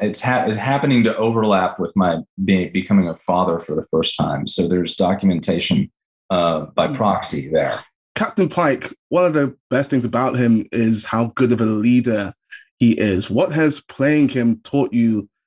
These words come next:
Speaker 2: about good leadership, and have you found yourself in that role when the cameras aren't rolling?
Speaker 1: I think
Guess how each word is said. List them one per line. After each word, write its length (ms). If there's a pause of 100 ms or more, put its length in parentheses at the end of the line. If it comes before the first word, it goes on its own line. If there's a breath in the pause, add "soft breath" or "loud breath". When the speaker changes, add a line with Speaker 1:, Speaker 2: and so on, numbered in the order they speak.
(180)
Speaker 2:
about 280
good 180
leadership, 420
and 180
have 160
you 80
found 280
yourself 420 (380)
in 160
that 200
role 320
when 120
the 100
cameras 500
aren't 180
rolling? 280 (300)
Speaker 1:
I 160 (180)
think 320